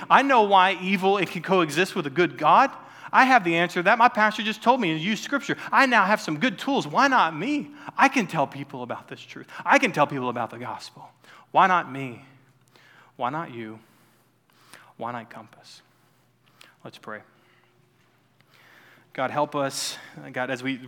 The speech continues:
truly do see the relationship between the existence of real evil, uh, and the existence of, of an all-loving, majestic God who's created the heavens and the earth for his glory. God, help us, uh, God, even as we, we leave here,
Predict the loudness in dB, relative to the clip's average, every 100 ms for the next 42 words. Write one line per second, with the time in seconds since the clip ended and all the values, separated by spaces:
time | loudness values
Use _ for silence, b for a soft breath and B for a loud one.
0 | -14 -4 0 0 0 -4 -8 -6 -2 -2
1 | -2 -6 -10 -10 -12 -10 -10 -10 B B
2 | -8 -8 -4 -6 -4 -8 -6 -6 -4 -2
3 | -2 -2 -6 -8 -8 -8 B B -14 -10
4 | -6 -4 -4 -4 -6 -6 -8 -8 -8 -8
5 | -6 -2 0 0 0 -2 -2 -8 -10 B
6 | B -16 -12 -6 -6 -8 -12 -14 B B
7 | B -6 -4 -2 -4 -6 -10 -10 -8 -6
8 | -4 -6 -6 -8 -8 -8 -8 -8 -8 -4
9 | -4 -6 -8 -8 -6 -8 -8 -6 -4 -4
10 | -6 -12 _ B B B B B B -10
11 | -4 -4 -2 -4 -4 -8 -12 -12 -14 -14
12 | -16 B B B B -18 -14 -10 -6 -4
13 | -6 -8 -10 -8 -6 -8 -10 -8 -4 -4